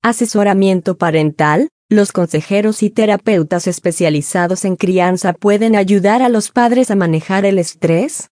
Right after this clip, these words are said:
la disciplina y las relaciones familiares. Recursos en línea. Sitios web y aplicaciones ofrecen consejos útiles, información sobre el desarrollo infantil y recursos para padres.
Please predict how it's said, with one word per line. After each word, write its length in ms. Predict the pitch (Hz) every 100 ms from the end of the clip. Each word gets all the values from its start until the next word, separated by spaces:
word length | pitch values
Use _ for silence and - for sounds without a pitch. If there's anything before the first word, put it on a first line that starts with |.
| _
la 200 | 202 202
disciplina 680 | 196 - 190 208 208 208 196
y 40 |
las 260 | 180 165 165
relaciones 680 | 170 156 156 190 175 170 -
familiares. 840 | 175 160 160 175 185 143 131 - - _ _ _ _
Recursos 680 | - 220 208 214 196 185 -
en 120 | 175
línea. 460 | 170 160 143 196 302 _ _
Sitios 440 | - 214 214 190
web 240 | 170 190 196
y 60 |
aplicaciones 840 | 170 175 156 156 - 196 185 185 185
ofrecen 560 | 180 240 262 269 294
consejos 680 | 262 220 180 - 175 170 170
útiles, 640 | 226 214 165 151 254 - - _ -
información 760 | 233 226 208 202 175 - 190
sobre 280 | 190 190 175
el 80 | 165
desarrollo 580 | 160 156 156 165 170 185
infantil 580 | 185 - 180 160 208 208
y 80 | 190
recursos 680 | 175 160 220 220 214 208
para 240 | - 190 196
padres. 640 | 190 175 139 131 -